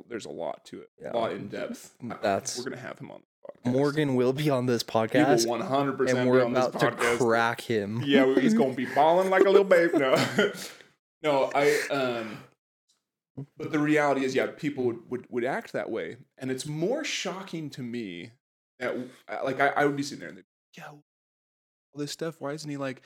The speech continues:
Speaker 1: settling down? Why is he finding, like, a job, an occupation? Why is he finding a woman that he can get together with and settle down?" I'm like, "Well, first off, can you show me this, this manual that you have?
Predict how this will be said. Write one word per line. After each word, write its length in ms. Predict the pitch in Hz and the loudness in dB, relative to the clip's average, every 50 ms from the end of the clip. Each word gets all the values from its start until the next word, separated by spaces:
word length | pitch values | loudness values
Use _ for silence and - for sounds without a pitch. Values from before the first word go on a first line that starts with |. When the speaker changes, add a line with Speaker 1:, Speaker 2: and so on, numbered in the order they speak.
| - - - _ _ - | -20 -20 -20 _ _ -8
Speaker 1:
settling 320 | - 156 151 156 151 143 135 | -4 -4 -4 -4 -4 -8 -6
down? 340 | 135 139 151 156 156 147 147 | -8 -8 -8 -10 -10 -12 -12
Why 120 | 147 156 | -12 -14
is 80 | 156 143 | -16 -18
he 60 | _ _ _ _ - | _ _ _ _ -12
finding, 220 | 139 143 143 139 | -10 -10 -10 -10
like, 160 | 143 139 135 | -12 -12 -10
a 60 | 127 113 | -12 -12
job, 320 | 107 123 135 147 156 139 | -10 -10 -10 -10 -10 -10
an 60 | 135 139 | -12 -12
occupation? 580 | 139 - _ _ - 147 156 151 - 143 131 | -14 -16 _ _ -10 -10 -10 -10 -10 -12 -12
Why 160 | 131 139 147 | -12 -14 -14
is 60 | 147 151 _ _ | -16 -20 _ _
he 100 | - 127 _ - - - _ _ _ - | -20 -20 _ -20 -20 -20 _ _ _ -8
finding 220 | 147 147 147 139 | -6 -4 -4 -4
a 40 | 131 | -4
woman 260 | 135 143 151 151 143 | -4 -4 -4 -4 -4
that 80 | 143 135 | -4 -6
he 60 | 135 | -6
can 140 | 135 - 131 | -8 -8 -10
get 120 | 139 131 | -10 -10
together 320 | - 127 135 139 143 143 143 | -10 -8 -6 -4 -4 -2 -2
with 300 | 143 143 143 143 139 - | -2 -2 -4 -4 -6 -10
and 100 | 127 120 | -12 -10
settle 160 | - 139 135 | -8 -8 -10
down?" 100 | 139 135 - _ _ _ _ _ _ - | -10 -12 -16 _ _ _ _ _ _ -6
I'm 40 | 143 | -4
like, 220 | 143 135 131 - - _ _ _ _ _ _ _ _ _ - | -2 -2 -4 -6 -16 _ _ _ _ _ _ _ _ _ -8
"Well, 80 | 156 147 | -8 -6
first 440 | - - 196 208 330 311 - - - | -4 0 0 2 2 2 0 -2 -4
off, 440 | 110 104 98 107 113 - - - _ _ _ _ _ _ _ _ _ _ - | -4 -2 -2 -4 -6 -6 -10 -20 _ _ _ _ _ _ _ _ _ _ -6
can 100 | 160 151 | -4 -4
you 100 | 180 208 | -2 -2
show 400 | 190 - - - 147 135 135 139 | -2 -2 0 2 2 2 2 2
me 180 | 151 165 180 190 | 0 -2 -4 -2
this, 440 | 170 147 127 127 - - - - - _ _ 127 127 | -2 -2 -2 -2 -2 -4 -8 -10 -16 _ _ -12 -4
this 280 | 127 127 123 123 - - | 0 0 0 0 -2 -6
manual 520 | 127 127 120 117 117 127 131 139 156 170 175 | -6 -4 -4 -2 -2 -2 -2 -2 -2 -2 -2
that 120 | 170 156 165 | -4 -6 -6
you 100 | 165 160 | -6 -6
have? 460 | 147 143 151 165 190 208 202 - - | -6 -4 -4 -6 -6 -8 -10 -12 -18